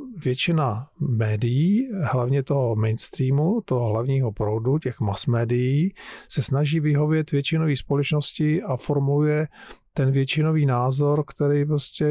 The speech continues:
je nějaký, nějak, nějak, nějak jako, jako mají pocit, že cítí ty média. Teď se ukázalo volbami v Americe, že ten většinový názor se taky může změnit.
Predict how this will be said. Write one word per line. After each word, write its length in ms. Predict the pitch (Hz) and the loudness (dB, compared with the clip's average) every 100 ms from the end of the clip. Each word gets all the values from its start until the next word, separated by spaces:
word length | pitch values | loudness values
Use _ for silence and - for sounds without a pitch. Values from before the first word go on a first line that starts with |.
| 147 151 | 2 2
je 560 | 139 143 147 151 160 170 - - _ _ _ _ _ _ _ | 0 2 2 0 0 -2 -8 -20 _ _ _ _ _ _ _
nějaký, 760 | 185 175 147 139 - 165 131 117 | -2 0 0 0 -2 0 0 0
nějak, 300 | 135 127 135 | -2 0 0
nějak, 440 | 147 143 151 147 165 | 0 0 0 0 0
nějak 260 | 151 147 | 0 0
jako, 280 | 170 151 175 | -2 0 2
jako 320 | 151 147 175 | 2 0 0
mají 280 | 147 147 156 | 2 2 0
pocit, 280 | 147 156 165 | -2 -2 0
že 140 | 165 | 0
cítí 360 | 160 127 - 131 | 0 -2 -2 -2
ty 100 | - | 0
média. 560 | 135 139 139 135 135 180 - - - - | 0 2 2 0 0 -4 -8 -16 -16 -6
Teď 140 | 143 | -2
se 80 | 156 | -2
ukázalo 680 | 143 147 143 151 151 147 135 | -2 0 0 2 2 0 0
volbami 420 | 131 127 143 151 | 0 0 0 0
v 60 | |
Americe, 480 | 147 139 143 143 156 | 0 0 0 0 0
že 120 | 147 | 0
ten 160 | 143 143 | 0 0
většinový 500 | 131 131 151 156 160 | 0 0 0 0 2
názor 360 | 147 131 131 139 | 2 2 0 0
se 100 | 147 | -2
taky 180 | 135 | 0
může 240 | 156 151 160 | 0 2 2
změnit. 420 | 143 139 104 - | 2 2 0 -2